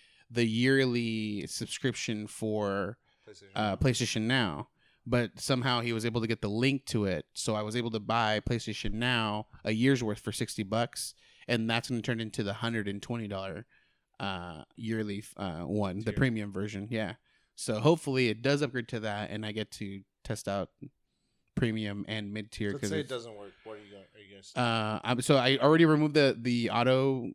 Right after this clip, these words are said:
Speaker 1: uh, renew thing on it, so I'll, I'll just keep it off and just continue buying the, uh, the standard.
Speaker 2: Okay.
Speaker 1: Ow, dude, she bites so hard.
Speaker 2: <laughs> Are you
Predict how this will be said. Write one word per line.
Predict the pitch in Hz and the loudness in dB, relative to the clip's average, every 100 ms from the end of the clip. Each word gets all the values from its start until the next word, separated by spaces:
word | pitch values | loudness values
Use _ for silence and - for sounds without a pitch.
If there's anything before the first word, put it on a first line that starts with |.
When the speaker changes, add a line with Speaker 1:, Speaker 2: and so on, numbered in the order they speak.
| - | 0
Speaker 1:
uh, | 123 | 2
renew | 120 127 135 143 | 4 4 4 2
thing | 151 147 | 0 0
on | 151 165 | 0 -2
it, | 165 | -4
so | - 123 110 | -2 0 2
I'll, | 107 113 104 | 2 0 0
I'll | 110 | -2
just | 110 - | -4 -2
keep | 117 | -2
it | 110 | 2
off | 113 120 110 | 2 0 -4
and | 104 | -8
just | 101 - | -10 -10
continue | 101 107 104 | -8 -6 -6
buying | 101 98 101 104 104 | -4 -4 -4 -6 -4
the, | 101 107 | -4 -4
uh, | 113 127 | -6 -6
the | 117 | -8
standard. | - 110 107 107 113 117 _ _ _ _ _ _ _ _ | -6 -8 -6 -8 -10 -14 _ _ _ _ _ _ _ _
Speaker 2:
Okay. | 110 95 _ _ _ _ _ - - | -20 -20 _ _ _ _ _ -10 -8
Speaker 1:
Ow, | - 202 143 131 | -8 -8 -10 -18
dude, | 165 | -20
she | - - _ | -18 -18 _
bites | - 196 - | -14 -14 -12
so | - 196 196 170 | -10 -8 -6 -4
hard. | 165 196 240 269 202 170 | 0 0 0 -2 -2 -4
Speaker 2:
<laughs> | 160 170 _ _ _ _ - - - - | -4 -8 _ _ _ _ -20 -20 -20 -20
Are | |
you | 107 | -18